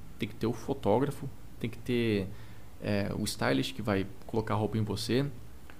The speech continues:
mais uma, uma, uma assistente, uma costureira ali também, juntamente com toda uma galera que vai fazer almoço, janta,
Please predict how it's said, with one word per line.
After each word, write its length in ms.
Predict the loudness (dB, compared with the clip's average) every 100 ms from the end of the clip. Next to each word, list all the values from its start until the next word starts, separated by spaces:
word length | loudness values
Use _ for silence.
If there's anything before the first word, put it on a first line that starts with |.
| -10 -2
mais 260 | 0 2
uma, 540 | 4 6 6 6 6 4 2 -2 -4 -6 -6 -6 -4
uma, 100 | -4 -4
uma 100 | -2
assistente, 500 | -2 0 4 4 4
uma 60 | 2
costureira 520 | 0 0 4 6 8
ali 140 | 6 4
também, 400 | 4 4 4 4
juntamente 500 | 2 2 2 0 -2
com 160 | -2
toda 240 | 0 0 2
uma 140 | 2
galera 340 | 4 6 6 4
que 120 | 2
vai 80 | 0
fazer 280 | 0 0
almoço, 640 | 0 2 2 2 0 -4 -6
janta, 760 | -2 2 4 4 2 0 -2